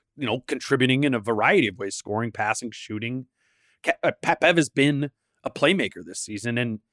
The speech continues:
and he's done that by showing the ability to take guys off the dribble and get into the interior of the defense,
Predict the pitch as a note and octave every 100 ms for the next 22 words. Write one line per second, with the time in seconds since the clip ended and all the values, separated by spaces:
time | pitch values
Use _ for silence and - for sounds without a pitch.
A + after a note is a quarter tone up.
0 | _ _ _ B2+ D3 C#3 D3 G3+ D3 B2+
1 | B2+ - C#3 C#3 B2+ A#2 C#3 F#3+ A#2+ B2
2 | B2 C3+ - A#2+ C#3+ - A2+ - C#3+ A2
3 | A2+ C3+ A2 G#2 G#2+ B2 C3+ C#3+ D3 D#3+
4 | C3 B2 A#2+ C#3 C3 A2 G#2 A2 A#2